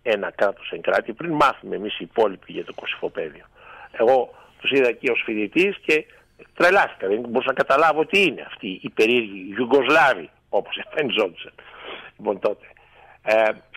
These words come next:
άρα, στο Κωσυφοπαίδιο, πολύ ταπεινά ελαττήρια οδηγούν την ελληνική πολιτική και η ανάγκη να τρίψουμε ακόμη μια φορά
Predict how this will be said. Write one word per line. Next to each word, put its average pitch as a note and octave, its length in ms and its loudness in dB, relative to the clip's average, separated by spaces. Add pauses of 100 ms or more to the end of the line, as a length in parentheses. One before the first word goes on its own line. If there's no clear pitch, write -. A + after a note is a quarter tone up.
(800)
άρα, E3 680 2 (220)
στο - 180 -6
Κωσυφοπαίδιο, A2 960 0 (540)
πολύ E3+ 320 2
ταπεινά E3 440 0
ελαττήρια B2+ 720 0
οδηγούν A2+ 640 -2
την G#2+ 180 -6
ελληνική G2 380 -4
πολιτική F#2 720 -8 (460)
και D3 220 2
η C3 80 4
ανάγκη A#2+ 600 -2
να D3+ 200 0
τρίψουμε D#3+ 560 -4
ακόμη D3+ 540 0
μια A#2+ 200 -2
φορά F2+ 560 -4